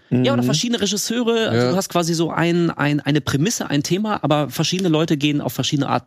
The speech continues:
Speaker 1: daran. Ähm, also dann ist das ein Experiment, da bin ich gerne dabei.
Speaker 3: Was habt ihr, ich hab jetzt so ein Bild gesehen, was macht Fede Alvarez jetzt gerade? Der
Speaker 1: Alien.
Speaker 3: Alien. Alien.
Speaker 2: Echt? Der
Speaker 3: Ja.
Speaker 2: sollte das nicht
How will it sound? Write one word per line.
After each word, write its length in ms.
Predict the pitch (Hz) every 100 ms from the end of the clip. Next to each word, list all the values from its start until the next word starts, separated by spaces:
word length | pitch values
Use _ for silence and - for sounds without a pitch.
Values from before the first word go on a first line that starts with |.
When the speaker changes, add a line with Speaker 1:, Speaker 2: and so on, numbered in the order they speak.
| _
Speaker 1:
daran. 500 | - - 104 117 95 - -
Ähm, 180 | 92 -
also 160 | - 95
dann 840 | 98 196 233 175 151 143 - 151 - 156 - 156
ist 220 | - 180
das 140 | 180 -
ein 100 | 170
Experiment, 500 | 151 - 151 151 170
da 40 |
bin 140 | 143 160
ich 80 |
gerne 160 | 151 147
dabei. 360 | 139 143 127 107 _ -
Speaker 3:
Was 260 | 113 113
habt 140 | 143 123
ihr, 60 |
ich 80 | 110
hab 60 | 120
jetzt 100 | 117
so 60 |
ein 120 | 117 113
Bild 160 | 123
gesehen, 280 | 120 113 107
was 140 | 110 139
macht 180 | 131
Fede 240 | - 123 113
Alvarez 380 | 117 131 135 -
jetzt 180 | -
gerade? 280 | - 123 135
Der 140 | 117 110
Speaker 1:
Alien. 380 | 156 107 104 -
Speaker 3:
Alien. 320 | 127 147 120 98 - _ _ -
Alien. 200 | 139 127
Speaker 2:
Echt? 420 | 110 277 - -
Der 140 | 120 113
Speaker 3:
Ja. 260 | 139 117
Speaker 2:
sollte 300 | 101 120 151
das 200 | 143 131
nicht 260 | 139 120